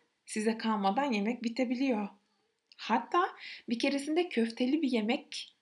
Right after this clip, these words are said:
gelmişti ve ben böyle yemekten alırken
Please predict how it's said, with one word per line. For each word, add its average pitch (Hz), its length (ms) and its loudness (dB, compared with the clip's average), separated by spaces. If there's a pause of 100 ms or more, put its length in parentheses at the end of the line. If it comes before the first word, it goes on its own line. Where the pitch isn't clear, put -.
gelmişti 190 680 0
ve 247 260 -2 (420)
ben 208 220 2
böyle 233 200 4
yemekten 208 880 0
alırken 240 680 0